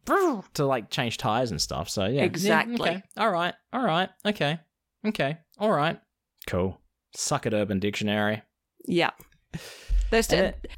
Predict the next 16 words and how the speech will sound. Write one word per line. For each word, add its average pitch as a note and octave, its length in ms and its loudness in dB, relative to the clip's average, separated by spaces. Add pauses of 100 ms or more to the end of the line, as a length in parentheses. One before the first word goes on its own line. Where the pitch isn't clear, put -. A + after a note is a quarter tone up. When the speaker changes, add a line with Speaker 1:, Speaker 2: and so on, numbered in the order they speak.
(200)
Speaker 2:
this C4 180 0
just C#4+ 180 2
makes B3+ 180 2
me B3 80 2
think A#3 260 2
that A#3 160 0
there's G3+ 160 2
something G#3 360 2
else F#3 520 2 (120)
that, F3 340 2
uh, E3+ 420 4 (480)
that F#3+ 120 4
also F3+ 380 2
possibly F3+ 580 0
refers E3 480 0
to. D#3+ 120 0